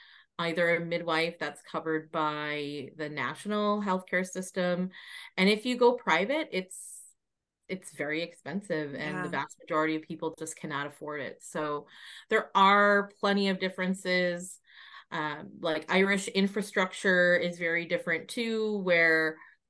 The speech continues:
Speaker 1: you will be sharing a room <laughs> when you're in a
Speaker 2: Oh,
Speaker 1: hospital.
Speaker 2: yeah.
Speaker 1: So there's, there's a lot of those kind of unique things too that I just, I, I struggle with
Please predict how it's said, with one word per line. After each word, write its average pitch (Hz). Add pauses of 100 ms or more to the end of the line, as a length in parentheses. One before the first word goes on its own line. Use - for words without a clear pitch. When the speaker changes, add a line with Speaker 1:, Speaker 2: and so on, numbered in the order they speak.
(180)
Speaker 1:
you 190
will 185
be 233
sharing 226
a 220
room 226
<laughs> 302
when 254
you're 226
in 226
a 226
Speaker 2:
Oh, 196
Speaker 1:
hospital. -
Speaker 2:
yeah. 180 (760)
Speaker 1:
So 175
there's, 180
there's 196
a 196
lot 175
of 160
those 160
kind 156
of 147
unique 151
things -
too 147
that 151
I 165
just, 165
I, 180
I 208
struggle 226
with 311